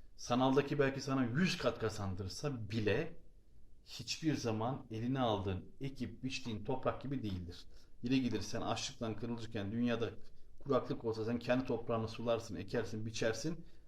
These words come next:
ama sanal arsana ekip biçemezsin arkadaşlar. Hiçbir zaman reel, sanal, reelin yerini almaz.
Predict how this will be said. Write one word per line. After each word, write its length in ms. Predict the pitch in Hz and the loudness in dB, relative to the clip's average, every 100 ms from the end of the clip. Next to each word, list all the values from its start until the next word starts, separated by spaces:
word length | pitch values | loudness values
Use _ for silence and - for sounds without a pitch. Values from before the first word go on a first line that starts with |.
| - | -4
ama 240 | 107 123 | 2 2
sanal 320 | 120 139 139 120 | 2 2 6 6
arsana 300 | 104 113 104 | 4 -2 -4
ekip 260 | 110 - | -6 -6
biçemezsin 500 | 101 - - 90 - | -6 -4 -4 -6 -8
arkadaşlar. 520 | 71 - - - - - - - - - - - | -8 -10 -14 -14 -16 -16 -18 -16 -12 -8 -8 -6
Hiçbir 320 | - 127 - | -6 -6 -2
zaman 480 | 156 127 107 98 90 92 107 | 2 4 4 2 -2 -6 6
reel, 440 | 143 139 139 165 - - - - - - - - 85 | 8 8 6 0 -6 -12 -18 -20 -20 -20 -16 -10 -4
sanal, 680 | - 127 123 143 180 - 110 | 0 4 4 4 0 -2 2
reelin 520 | 127 139 127 107 110 | 4 4 4 2 4
yerini 320 | 123 139 165 | 6 6 6
almaz. 580 | 131 98 80 73 - | 4 4 0 -6 -8